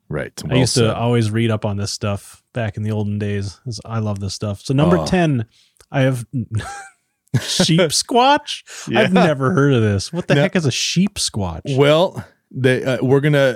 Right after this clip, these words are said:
Speaker 1: this is off an article from a website called metal injection dot net. So I'm gonna read their descriptions, kinda tell you a little bit about each one of these.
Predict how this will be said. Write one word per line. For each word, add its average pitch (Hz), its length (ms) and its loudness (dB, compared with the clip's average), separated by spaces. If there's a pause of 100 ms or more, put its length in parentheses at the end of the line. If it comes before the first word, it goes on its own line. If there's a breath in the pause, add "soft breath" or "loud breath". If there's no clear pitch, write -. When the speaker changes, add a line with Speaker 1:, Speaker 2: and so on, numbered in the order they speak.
Speaker 1:
this 143 240 2
is 156 100 4
off 156 260 2
an 175 80 2
article 156 440 2
from 123 280 0
a 117 100 4
website 120 500 0
called 104 280 2
metal 120 460 2
injection 104 680 0
dot 85 260 -4
net. 82 400 -6 (360 loud breath)
So - 180 -4
I'm 104 80 4
gonna 107 160 4
read 139 280 4
their 139 160 4
descriptions, 120 680 -2
kinda 104 180 0
tell 107 240 0
you 113 100 2
a 107 40 0
little 104 220 2
bit 107 120 0
about 101 240 2
each 95 220 -2
one 92 160 0
of 87 80 -2
these. 76 260 -6